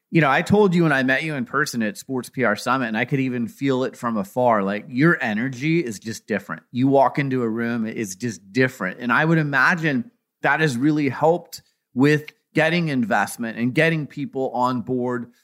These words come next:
with this mission and getting someone, like you said, like Billie Jean King, who kinda started this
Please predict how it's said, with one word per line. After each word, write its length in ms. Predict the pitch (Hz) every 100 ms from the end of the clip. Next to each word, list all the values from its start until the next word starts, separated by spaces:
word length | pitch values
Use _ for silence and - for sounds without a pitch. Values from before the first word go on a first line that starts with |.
| _
with 180 | 131 127
this 200 | 147 -
mission 320 | 151 190 202
and 100 | 151
getting 320 | 135 175 214 175
someone, 300 | 190 180 175
like 180 | 170
you 80 | 165
said, 180 | 160 214
like 200 | 160 123
Billie 220 | 165 170
Jean 220 | 139 165
King, 300 | 127 196 208
who 80 | 147
kinda 240 | - 160 156
started 640 | - - 160 185 196 147
this 380 | 143 143 -